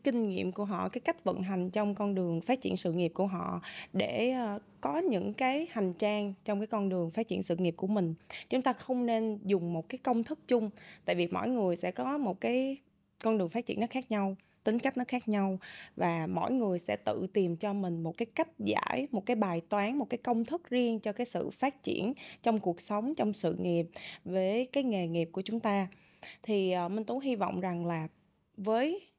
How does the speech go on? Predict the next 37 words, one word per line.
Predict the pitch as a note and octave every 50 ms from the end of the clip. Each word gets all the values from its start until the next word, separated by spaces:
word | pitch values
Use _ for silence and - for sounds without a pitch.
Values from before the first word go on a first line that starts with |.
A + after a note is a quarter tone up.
| _ _ _ _ -
hai | - G#3+ B3 A#3+
góc | A3 A#3+ C4+ C4+
nhìn | B3 A3 F#3+ F3+ F3+ E3+ - - - - - _ -
của | - G#3+ G#3 G#3+
hai, | G#3+ G#3+ A3 A3 G#3+ G#3+ G#3+
ờ, | G#3+ G3+ G3+ G3+ G3+ - - - - -
lứa | A#3 B3+
tuổi | C4+ C4 - -
khác | - - C4+ -
nhau, | B3 A3+ G#3+ G#3+ A3 A#3 - _ _ _ _ - - -
hai | - A#3 A3+ A3+
hoàn | G3+ G3 F3 F3
cảnh | - - - -
khác | - C#4+ - -
nhau, | A3+ G#3+ A3 G#3+ A3+ - - -
hai | - - A#3 A#3
xuất | A3+ - - D#4+ -
phát | - E4+ -
điểm | B3 - - G3
khác | - - D4 C#4+
nhau, | B3+ A#3+ A3+ A3 A3 G#3+ - - - - - - - -
đâu | - G#3+ A3+ A#3
đó | A3+ A3 G#3+ A3+ C4+ E4
thì | - B3
các | A3 - B3 A#3+
bạn | G#3+ - -
cũng | F#3+ - - A3 A3
sẽ | - G3 G3
thấy | G3+ - - C4+ C#4 D#4 F#4 A4 -
được | - G3+ F#3+ E3+ E3+ - - -
những | - - G3 F#3 E3 - G#3+ A3+ C4 C4+
cái | - A#3+ A#3 B3 C4
câu | B3+ - C4+ B3 G#3
chuyện | - G#3 F#3 - - E3+ - - - - - - - - - -
mà | - G3 G3 F#3+ F3+ F3
mỗi | F3+ F3+ F3+ E3 E3+ - A#3
người | B3+ A#3 G3+ F#3+ F3+ F3+ F3 F3 F3